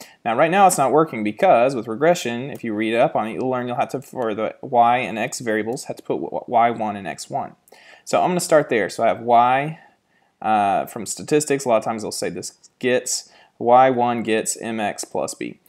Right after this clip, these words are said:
So here's what I'm gonna do. I'm gonna come down here and I'm gonna create a table. And so the way to do a table is you hit the settings,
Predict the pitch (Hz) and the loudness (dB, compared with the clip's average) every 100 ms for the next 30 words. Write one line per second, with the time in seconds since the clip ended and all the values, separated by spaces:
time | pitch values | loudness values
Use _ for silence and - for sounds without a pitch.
0 | - _ - 143 131 185 202 151 131 117 | -20 _ -2 0 2 2 2 2 -2 -2
1 | 92 - 117 117 139 139 151 160 110 131 | -4 -4 -6 -6 -4 -2 -2 -2 -2 -4
2 | 185 - 123 92 76 - 117 - - _ | -6 -4 -4 -4 -8 -8 -8 -8 -16 _
3 | - _ _ - 113 110 131 117 131 175 | -20 _ _ -8 -6 -2 -2 2 2 4
4 | 165 147 - - 143 147 170 135 123 - | 4 2 0 -2 2 2 0 -4 -6 -6
5 | - 147 156 165 170 | -2 2 2 0 -6